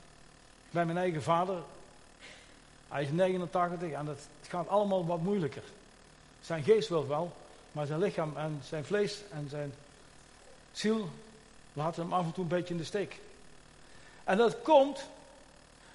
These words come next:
omdat emoties binnenkomen. En emoties die binnenkomen, zijn dingen die om je heen gebeuren.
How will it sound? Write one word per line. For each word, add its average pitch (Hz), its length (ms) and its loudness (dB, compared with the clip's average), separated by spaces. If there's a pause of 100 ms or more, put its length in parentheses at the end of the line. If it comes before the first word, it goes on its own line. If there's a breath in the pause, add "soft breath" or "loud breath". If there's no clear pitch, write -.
(160 loud breath)
omdat 185 300 4
emoties 190 560 4
binnenkomen. 131 540 -4 (600)
En 165 140 -2
emoties 247 600 4
die 208 100 -4
binnenkomen, 233 680 6 (460 loud breath)
zijn 190 400 -2
dingen 196 300 0
die 190 160 -2
om 185 120 0
je 165 60 -2
heen 190 240 -2
gebeuren. 127 420 -4